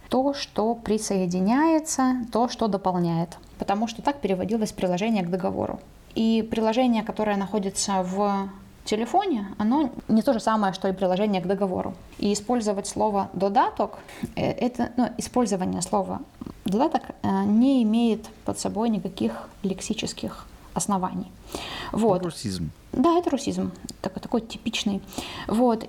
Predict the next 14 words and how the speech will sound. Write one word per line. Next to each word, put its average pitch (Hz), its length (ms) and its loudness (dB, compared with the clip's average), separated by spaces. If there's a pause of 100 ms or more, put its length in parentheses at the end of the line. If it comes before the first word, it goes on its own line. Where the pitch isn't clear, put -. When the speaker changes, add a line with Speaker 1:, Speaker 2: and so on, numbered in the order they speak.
Speaker 1:
И 220 420 4 (600)
по-украински 208 680 0 (160)
apply — 185 480 2
это 185 200 -2
застосовывать, 294 800 2
да, 226 100 0
применять, 180 560 2 (300)
поэтому 240 520 4
застосунок. 196 760 -4 (260)
Да, 247 300 6
это 302 160 0
моя 294 160 6
больная 220 360 4
тема, 254 440 4